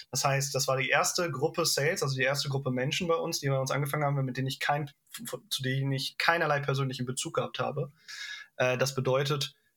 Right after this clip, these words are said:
irgendwann fängt es an, dass du dich, ja, distanzierst dat-, dazu. Unbewusst. Aber es passiert halt einfach.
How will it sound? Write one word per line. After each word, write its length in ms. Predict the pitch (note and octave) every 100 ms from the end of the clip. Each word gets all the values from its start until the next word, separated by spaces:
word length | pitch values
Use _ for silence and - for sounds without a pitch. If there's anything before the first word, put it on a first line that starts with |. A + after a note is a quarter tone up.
| _ _
irgendwann 340 | C3+ F#3+ F3 E3+
fängt 180 | D#3
es 80 | C#3+
an, 140 | C#3+ D3+
dass 140 | C#3+
du 60 | C#3
dich, 300 | C3+ - - _ _ _ _ _ _
ja, 440 | C3+ B2 C3 C#3 - _ _ -
distanzierst 580 | C3 C#3+ C#3 D3+ B2+ B2
dat-, 240 | A#2 -
dazu. 360 | B2 - C3 A#2+ - - _ _ _ _ - -
Unbewusst. 640 | D3 C3+ B2 B2 - - _
Aber 160 | C3 B2+
es 80 |
passiert 320 | C#3+ C#3+ D#3+ C3+
halt 100 | B2
einfach. 320 | A#2+ B2+